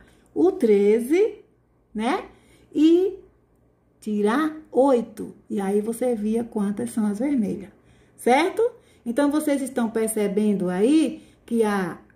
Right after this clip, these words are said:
a uma operação tem a ver com a outra.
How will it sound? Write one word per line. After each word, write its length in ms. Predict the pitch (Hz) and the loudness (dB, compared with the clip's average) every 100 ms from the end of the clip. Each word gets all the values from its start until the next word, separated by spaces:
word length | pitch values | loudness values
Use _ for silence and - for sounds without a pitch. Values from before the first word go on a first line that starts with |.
| _ _ _ _ _ - | _ _ _ _ _ -14
a 200 | - 254 | -4 2
uma 380 | 311 370 339 277 | 4 4 2 0
operação 1040 | - 208 196 196 202 214 214 233 330 427 - _ _ _ - | 0 -2 -2 -4 -4 -4 -2 -2 -2 -6 -16 _ _ _ 0
tem 320 | 269 330 320 | 2 4 2
a 140 | 285 | 0
ver 460 | 233 226 226 311 - | 2 4 4 2 -2
com 140 | 285 | -4
a 140 | 339 349 | -2 2
outra. 480 | 262 233 202 202 | 2 2 -4 -10